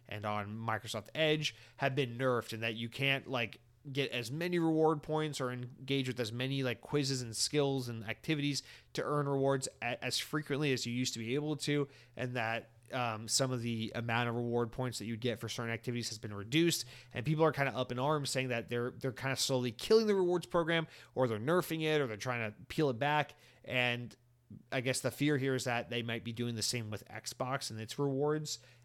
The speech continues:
And so I can understand if that's the case why people are nervous and upset, but nothing's really happened yet, so I don't really know that that's the case. And,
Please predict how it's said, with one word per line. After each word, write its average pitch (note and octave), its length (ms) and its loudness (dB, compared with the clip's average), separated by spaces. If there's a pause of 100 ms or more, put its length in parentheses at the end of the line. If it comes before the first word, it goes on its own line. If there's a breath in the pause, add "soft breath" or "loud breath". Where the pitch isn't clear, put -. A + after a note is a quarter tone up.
(120)
And C3 200 -2
so C3+ 360 2 (240)
I C#3 80 2
can F#3+ 120 2
understand G3+ 380 4
if C#3+ 80 0
that's C#3 220 4
the D3 60 -2
case D3 180 0
why C#3 100 -2
people C3+ 240 0
are A#2+ 100 0
nervous B2 380 -4
and A#2 100 -6
upset, D3+ 360 0
but A#2 200 -4 (400 loud breath)
nothing's F3+ 360 4
really G#3 240 2
happened C#3 400 0
yet, G#3 140 2
so E3 80 2
I C#3+ 60 4
don't C#3+ 220 0
really D#3 220 2
know A#2+ 580 0
that B2+ 140 0
that's B2 260 -2
the A2+ 100 -6
case. C#3 500 -2
And, A2+ 160 0